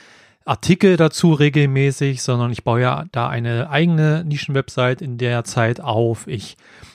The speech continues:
schaue mir andere Nischenwebsites an, äh, begutachte die in Videos zum Beispiel, beantworte Fragen und so mehr, äh, und so weiter. Und das kostet natürlich viel Zeit, viel Arbeit.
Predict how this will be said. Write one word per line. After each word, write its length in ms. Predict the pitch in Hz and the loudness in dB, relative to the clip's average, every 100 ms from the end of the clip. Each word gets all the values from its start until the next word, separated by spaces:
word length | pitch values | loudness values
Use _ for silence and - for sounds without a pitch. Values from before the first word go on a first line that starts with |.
| _ | _
schaue 200 | - 120 | -2 0
mir 160 | 120 127 | 2 0
andere 320 | 147 165 147 | 2 2 4
Nischenwebsites 840 | 147 135 135 135 - 127 127 - | 4 2 2 0 2 0 0 -6
an, 300 | 123 127 123 | -4 -2 -2
äh, 200 | 127 117 110 | -2 -2 -2
begutachte 540 | 117 147 151 131 151 | -2 -2 -4 -6 -4
die 160 | 120 156 | -4 -4
in 140 | 127 | -4
Videos 320 | 131 160 135 | -2 0 0
zum 160 | - 123 | -2 -2
Beispiel, 540 | 113 120 117 - 117 | 0 -2 -4 -4 -4
beantworte 420 | 117 131 127 - | -2 -4 -4 -2
Fragen 560 | 117 - - 117 123 127 | -4 -6 -2 0 0 -2
und 160 | 131 135 | -4 -2
so 160 | 139 | -4
mehr, 260 | 120 117 - | -2 -2 -2
äh, 60 | |
und 260 | 165 165 156 | -4 0 0
so 120 | 139 | 2
weiter. 260 | 117 127 143 | 2 2 0
Und 100 | 123 | 0
das 160 | 127 | -4
kostet 280 | - 147 135 | 0 -2 -2
natürlich 180 | - 127 | -4 -8
viel 160 | - 123 | -6 -4
Zeit, 320 | - 165 165 | 0 0 0
viel 140 | - | -4
Arbeit. 500 | 151 147 147 147 143 | -2 0 2 2 2